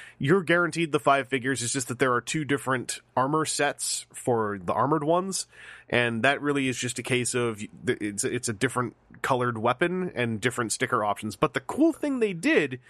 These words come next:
is every sticker sheet includes double the necessary stickers. So no matter, w-,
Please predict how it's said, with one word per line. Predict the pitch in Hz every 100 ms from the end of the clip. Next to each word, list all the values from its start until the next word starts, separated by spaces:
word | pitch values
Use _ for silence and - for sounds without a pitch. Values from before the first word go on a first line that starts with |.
| - - - -
is | 151 -
every | 226 220 226
sticker | - 285 254
sheet | - 175 175
includes | - 156 196 185 127
double | 123 160 160 202 185
the | 170
necessary | 160 175 170 170 170
stickers. | 147 - 226 139 101
So | - 165
no | 165 190
matter, | 190 233
w-, | 185 147 151